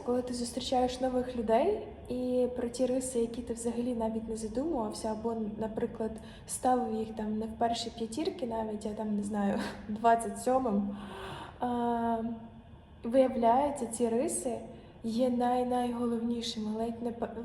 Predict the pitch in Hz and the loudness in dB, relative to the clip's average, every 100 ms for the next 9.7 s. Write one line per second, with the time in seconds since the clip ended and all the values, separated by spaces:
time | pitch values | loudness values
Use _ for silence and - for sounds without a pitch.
0 | 233 - 269 254 - 247 208 247 202 202 | -10 -4 0 0 0 2 4 4 4 2
1 | - - - - - - - 254 254 262 | -2 -8 -14 -16 -18 -12 -4 0 2 4
2 | 247 - - - - 240 240 - - 269 | 2 -2 -10 -12 -8 -4 -4 -4 0 4
3 | 269 - - 247 233 233 247 262 269 247 | 4 0 -4 -2 -2 -4 -2 4 4 4
4 | - 240 233 220 208 277 370 247 - - | 0 0 0 0 2 2 2 0 -6 -14
5 | - 254 247 - 269 254 247 247 254 254 | -6 -4 -4 2 2 2 0 2 2 0
6 | 233 226 220 240 269 - - - - - | 0 0 0 0 -2 -6 -10 -14 -16 -18
7 | - 247 254 254 247 247 269 277 269 254 | -8 -2 0 0 0 2 4 2 2 2
8 | 220 226 233 302 330 254 226 233 233 - | 2 0 2 0 0 0 0 -2 -2 -2
9 | 247 277 269 254 262 262 240 | 2 4 4 2 0 0 0